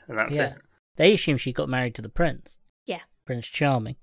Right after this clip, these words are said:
Speaker 3: Because this, this really doesn't take place long after the first film. Like, I guess they were on honeymoon for, like, a couple of weeks.
Speaker 2: Yeah, it's not, it's, it's less than, like, a month, probably.
Speaker 3: Yeah.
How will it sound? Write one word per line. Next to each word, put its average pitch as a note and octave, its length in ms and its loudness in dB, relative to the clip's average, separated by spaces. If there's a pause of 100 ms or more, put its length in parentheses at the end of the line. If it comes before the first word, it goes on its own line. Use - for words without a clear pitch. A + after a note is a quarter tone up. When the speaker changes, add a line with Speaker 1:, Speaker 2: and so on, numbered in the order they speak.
(480)
Speaker 3:
Because C4 180 2
this, C4 240 -4
this G#3+ 220 -6
really D4+ 240 2
doesn't G#3+ 220 -2
take G#3+ 220 2
place F#3+ 280 0
long G3 320 2
after F3 300 0
the D3+ 100 -6
first E3+ 280 -2
film. F3+ 240 2
Like, E3 200 -4
I F3+ 80 0
guess F#3 160 -2
they G3 80 4
were F3 100 2
on F3 160 -4
honeymoon F#3 340 -4
for, F3 120 -10
like, D#3+ 180 -4
a E3 60 -8
couple F3 240 -4
of D#3+ 80 0
weeks. D#4 480 -2 (200)
Speaker 2:
Yeah, D3+ 220 4 (160)
it's - 180 -2
not, G3 220 0
it's, D3+ 240 -4
it's D#3 380 -4
less G3 260 6
than, G#3 120 4
like, E3 240 2
a D3 40 2
month, D3 480 2
probably. F#3+ 240 4
Speaker 3:
Yeah. A3+ 160 2